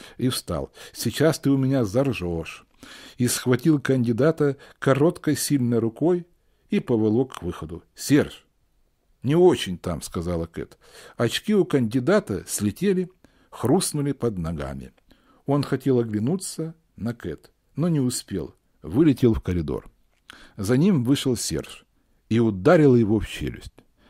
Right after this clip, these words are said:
Кандидат стукнулся головой о стенку, но, странно, не ощутил боли. Серж, Серж еще раз ударил его, на этот раз по зубам. И теперь больно не стало, только стало с-,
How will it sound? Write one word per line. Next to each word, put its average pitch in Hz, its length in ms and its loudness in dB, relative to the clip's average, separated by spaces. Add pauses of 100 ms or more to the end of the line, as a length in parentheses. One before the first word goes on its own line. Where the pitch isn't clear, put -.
(160)
Кандидат 139 760 2 (300)
стукнулся 107 600 -2
головой 92 520 -2
о - 20 -6
стенку, 165 580 -4 (440)
но, 117 260 -4
странно, 85 640 -4 (640)
не 98 160 0
ощутил 92 460 -6
боли. 127 400 -6 (460)
Серж, - 500 0
Серж - 480 0 (180)
еще 151 380 2
раз 120 220 2
ударил 104 400 0
его, 90 280 -6 (580)
на 104 200 0
этот 160 300 2
раз 147 200 2
по 135 160 -2
зубам. 92 460 -2 (680)
И - 100 -6
теперь 170 360 0
больно 135 460 0
не 131 140 -2
стало, 123 420 -2
только 131 380 -2
стало 160 400 0
с-, - 360 -10